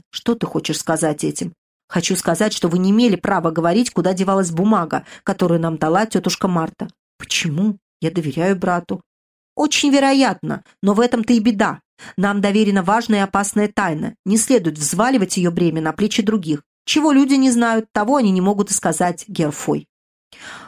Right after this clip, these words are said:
Фой продолжал смотреть на него во все глаза, полувопросительно, полусердито, но Мартин ничего не говорил дальше и только делал какие-то жесты, будто человек с трудом медленно вертящий колесо. Губы Фоя побледнели. «Колесо?»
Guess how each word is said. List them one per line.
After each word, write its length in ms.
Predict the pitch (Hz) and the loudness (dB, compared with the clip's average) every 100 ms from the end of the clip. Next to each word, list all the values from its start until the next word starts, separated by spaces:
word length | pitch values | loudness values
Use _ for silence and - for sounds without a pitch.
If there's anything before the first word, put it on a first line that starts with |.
| _ | _
Фой 260 | - 302 | -2 0
продолжал 460 | 311 226 214 208 254 | 0 0 0 2 0
смотреть 480 | - 196 190 254 262 | 2 -2 0 -2 2
на 60 | |
него 240 | 220 208 214 | 0 2 2
во 120 | 180 | 0
все 200 | - 208 | -2 -2
глаза, 540 | 202 196 190 180 156 - | 0 0 0 -2 -2 -4
полувопросительно, 960 | 165 160 165 170 165 - 208 240 240 | -2 -2 -2 -4 -4 -2 -2 0 -2
полусердито, 880 | 240 185 170 - 156 160 165 160 208 - - - | 0 -2 -2 -2 -2 -2 -4 -2 -6 -6 -14 -6
но 80 | 220 | 0
Мартин 400 | 240 330 - 277 | 2 2 2 0
ничего 380 | 285 - 285 214 | 2 0 2 2
не 120 | 165 | 0
говорил 480 | 160 175 175 247 254 _ _ | 0 0 2 0 0 _ _
дальше 520 | 175 165 160 - - - - - | -2 -2 -2 -4 -8 -10 -12 -6
и 80 | |
только 300 | 208 220 - | 0 0 0
делал 300 | 165 190 247 | 0 2 0
какие-то 400 | 262 214 226 220 | 0 0 0 -2
жесты, 400 | 196 208 170 - | 0 0 -2 -4
будто 340 | 160 175 - - | -4 -4 -4 -8
человек 460 | - 175 170 254 | -2 0 2 0
с 60 | - | 0
трудом 480 | 196 175 190 233 247 - | -4 0 0 0 -4 -6
медленно 520 | 165 175 185 202 190 | 0 0 0 0 0
вертящий 520 | 180 - 170 156 190 | -2 -4 -4 -2 -2
колесо. 540 | - 175 170 - 156 - _ - | -2 -2 -2 -4 -6 -8 _ -6
Губы 280 | 185 175 160 | -4 -2 -2
Фоя 260 | - 214 | 0 0
побледнели. 720 | 220 185 190 175 160 151 160 - _ _ _ _ | 0 -2 -2 -2 -2 -2 -6 -12 _ _ _ _
«Колесо?» 720 | - 165 156 - - 208 277 | -8 -6 -4 -6 0 0 0